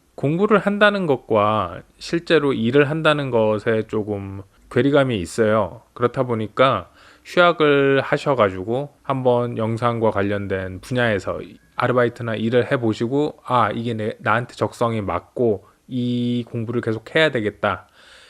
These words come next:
그렇다면은 다시 공부를 하시겠다면은 많은 시간과 지출이 다시 소모가 되잖아요. 그렇기 때문에 대학을 졸업을 하시고 엠지 이십오나 브이다스 같은 모션 그래픽 전문 학원이 있습니다.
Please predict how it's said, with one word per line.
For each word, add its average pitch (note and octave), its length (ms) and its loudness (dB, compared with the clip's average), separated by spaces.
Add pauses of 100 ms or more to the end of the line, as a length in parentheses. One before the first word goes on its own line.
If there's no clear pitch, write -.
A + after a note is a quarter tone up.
(160)
그렇다면은 C#3+ 880 -2 (340)
다시 B2+ 160 2
공부를 D3+ 400 4
하시겠다면은 C3 640 0
많은 A2 320 0
시간과 B2+ 640 2
지출이 B2+ 420 -4
다시 G2+ 220 -2
소모가 A#2 340 0
되잖아요. G2 480 0 (220)
그렇기 C#3 240 -2
때문에 C#3+ 340 -4
대학을 C3 920 2 (500)
졸업을 C3+ 380 2
하시고 A#2 640 -2 (160)
엠지 D#3 320 0
이십오나 C3 520 0
브이다스 C3 440 2
같은 G#2+ 640 -4
모션 B2+ 400 -2
그래픽 G2+ 640 -4
전문 G#2+ 640 -4
학원이 C#3+ 440 -2
있습니다. F#2 500 -10